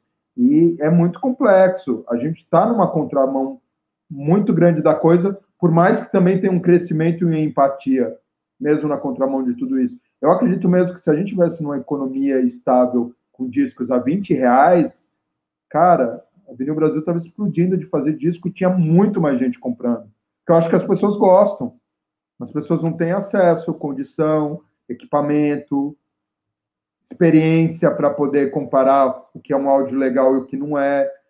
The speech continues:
A maioria é assim, cara, tá saindo um som, maravilha. Puta, o, o,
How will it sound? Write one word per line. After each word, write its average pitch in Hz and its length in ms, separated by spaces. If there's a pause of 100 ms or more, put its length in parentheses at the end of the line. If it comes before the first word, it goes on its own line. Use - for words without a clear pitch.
A 143 60
maioria 170 420
é - 40
assim, 202 340
cara, 175 480
tá 175 200
saindo 180 420
um 175 80
som, 147 720 (1080)
maravilha. 165 880 (640)
Puta, 170 340
o, 127 220
o, 127 480